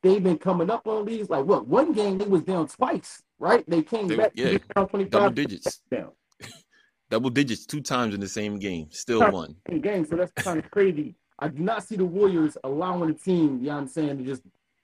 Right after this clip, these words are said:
Speaker 1: you know what I mean, do that to them twice. I don't see that at all. They too
Speaker 2: At
Speaker 1: good
Speaker 2: all.
Speaker 1: skill, too experienced. You know what I mean? Draymond Green,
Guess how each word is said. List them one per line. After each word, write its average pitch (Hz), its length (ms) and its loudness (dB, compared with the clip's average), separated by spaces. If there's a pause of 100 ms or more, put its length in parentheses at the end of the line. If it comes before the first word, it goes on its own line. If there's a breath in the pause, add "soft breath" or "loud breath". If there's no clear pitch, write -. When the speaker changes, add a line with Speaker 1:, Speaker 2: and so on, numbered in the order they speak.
(100)
Speaker 1:
you 156 80 6
know 156 80 8
what 156 80 6
I 156 40 8
mean, 135 120 4
do 170 160 -2
that 151 200 0
to 165 100 -4
them 117 140 -2
twice. - 400 -6
I 135 120 -6
don't 147 180 -2
see 151 120 -2
that 131 160 -2
at 117 80 -6
all. 123 160 0
They 139 100 -4
too 185 160 -2
Speaker 2:
At 107 100 6
Speaker 1:
good 101 60 8
Speaker 2:
all. - 240 -2 (120)
Speaker 1:
skill, 185 220 6
too 180 200 -2
experienced. 175 600 -4 (380)
You 147 80 0
know 156 80 6
what 156 60 6
I 156 40 6
mean? 151 120 6
Draymond 165 400 0
Green, 185 460 0